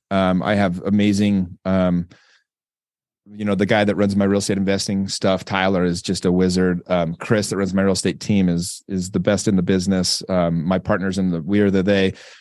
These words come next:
are just incredible. And, and so I have great people around me.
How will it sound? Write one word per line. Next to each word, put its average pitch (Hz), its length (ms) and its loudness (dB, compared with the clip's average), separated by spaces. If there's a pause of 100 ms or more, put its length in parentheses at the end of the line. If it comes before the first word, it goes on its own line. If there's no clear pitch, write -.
(380)
are 98 60 -6
just 98 240 -6
incredible. 104 600 2
And, 82 280 -4
and 107 100 0
so 117 120 0
I 113 40 2
have 117 220 0
great 117 240 0
people 120 260 -2
around 113 280 2
me. 107 200 -2